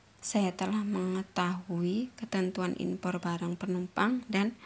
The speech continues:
menyatakan bahwa yang saya nyatakan adalah benar. Dan misalkan kalau sudah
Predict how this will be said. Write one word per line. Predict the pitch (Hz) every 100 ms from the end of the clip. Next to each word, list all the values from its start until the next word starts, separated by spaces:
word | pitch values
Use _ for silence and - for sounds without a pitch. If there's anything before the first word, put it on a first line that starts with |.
| - - - - _ _ _ _ _ _ _
menyatakan | 220 240 247 254 254 262 226 214 190
bahwa | 185 185 180 202 240 269 262 -
yang | 208 202 208
saya | - 202 180 185 190
nyatakan | 196 185 - 175 190 190
adalah | 185 190 190 185 170
benar. | 202 175 180 - - - - - _ -
Dan | 247 247
misalkan | 240 226 220 247 254 233
kalau | 196 196
sudah | - 190 185 180 185 - -